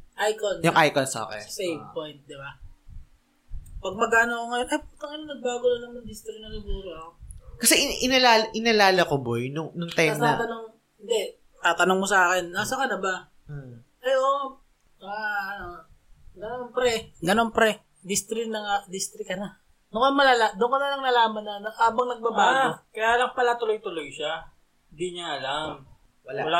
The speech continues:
Speaker 3: siyang idea
Speaker 1: Oh,
Speaker 3: pala
Speaker 1: wala,
Speaker 3: na
Speaker 1: wala kang idea. Nagbabago
Speaker 2: Kami.
Speaker 1: lang yung
Speaker 2: Actually, kami. Pa-, meron lang akong konting idea kasi nalaro ko na siya.
Speaker 3: Oh, eh, hindi. Nalaro mo na yung dati.
Speaker 2: Hmm.
Speaker 3: Kaya
Speaker 1: Pag nag-save ako, Noy.
Speaker 3: Kaya pala hindi niya alam.
Speaker 2: Hmm.
Speaker 1: Pag nag-save ako,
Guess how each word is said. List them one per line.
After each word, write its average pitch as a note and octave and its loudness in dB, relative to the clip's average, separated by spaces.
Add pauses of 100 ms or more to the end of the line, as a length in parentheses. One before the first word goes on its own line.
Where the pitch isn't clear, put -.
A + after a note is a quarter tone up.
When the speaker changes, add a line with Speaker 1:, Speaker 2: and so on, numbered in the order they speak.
Speaker 3:
siyang F3+ -2
idea D3+ -2
Speaker 1:
Oh, C#3 -2
Speaker 3:
pala C3+ 4
Speaker 1:
wala, D3+ 4
Speaker 3:
na D3 2
Speaker 1:
wala A3 6 (140)
kang A3 2
idea. A3 8
Nagbabago A3 6
Speaker 2:
Kami. G#3+ 8
Speaker 1:
lang D3 2
yung G2+ -8 (300)
Speaker 2:
Actually, A3+ 6
kami. F3 6
Pa-, - -2 (160)
meron B3+ 10
lang C4 8
akong B3 6
konting A#3 4
idea G#3 8
kasi G#3+ 2
nalaro F3+ 6
ko D#3 2
na C#3 -2
siya. B2 -4 (160)
Speaker 3:
Oh, F3 0
eh, D#3+ -2
hindi. E3+ 0
Nalaro D#3+ -2
mo D#3 -12
na D#3 -6
yung D3 -8
dati. A#2 -8
Speaker 2:
Hmm. A#2 -20
Speaker 3:
Kaya - -10
Speaker 1:
Pag A#3+ -2
nag-save C#4+ 2
ako, C4+ 6
Noy. E3+ 4
Speaker 3:
Kaya A#3 0
pala B3 6
hindi A#3 2
niya A3 -2
alam. B2+ -4 (120)
Speaker 2:
Hmm. D#3 -16 (580)
Speaker 1:
Pag B3+ 2
nag-save C#4+ 4
ako, B3 8